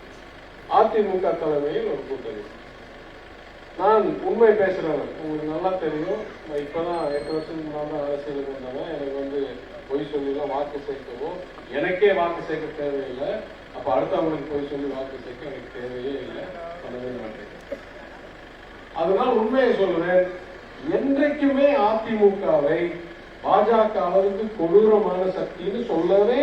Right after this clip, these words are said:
மாட்டேன். ஏன்னா அது உண்மைக்கு புறம்பாயிரும். அதிமுகவை நான் என்ன சொல்றேன், அவர்களை விட நாங்கள் நல்லவர்கள், வல்லவர்கள். அது விளைவினால், புள்ளி விவரத்தினால்,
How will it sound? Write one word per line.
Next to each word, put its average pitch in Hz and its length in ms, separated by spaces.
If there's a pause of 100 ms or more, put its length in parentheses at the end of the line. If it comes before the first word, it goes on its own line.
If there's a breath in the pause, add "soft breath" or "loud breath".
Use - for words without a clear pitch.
மாட்டேன். 233 520
ஏன்னா 208 220
அது 247 200
உண்மைக்கு 262 420
புறம்பாயிரும். 247 840 (1800)
அதிமுகவை 240 840
நான் 214 200
என்ன 226 160
சொல்றேன், 214 340
அவர்களை 190 400
விட 190 280
நாங்கள் 180 420
நல்லவர்கள், 156 600
வல்லவர்கள். 131 720 (1040)
அது 175 280 (300)
விளைவினால், 190 800 (920)
புள்ளி 240 280
விவரத்தினால், 208 800